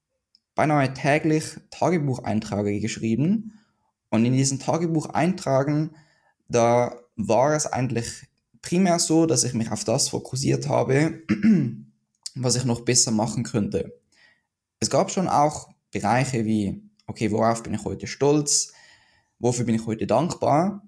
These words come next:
Das habe ich schon auch notiert, aber ich würde mal sagen,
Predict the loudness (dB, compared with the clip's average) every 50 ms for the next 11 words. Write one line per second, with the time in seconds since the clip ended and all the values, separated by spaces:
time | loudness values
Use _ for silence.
0 | _ _ _ -6 -2 0 0 0 -2 -4 -2 -2 0 0 -2 -2 0 -4 -4 -4
1 | -4 -4 -2 0 0 0 -2 -8 -14 -4 -2 -2 0 0 0 0 0 0 2 2
2 | 0 2 4 4 4 4 2 0 -2 -4 -4 -6 -8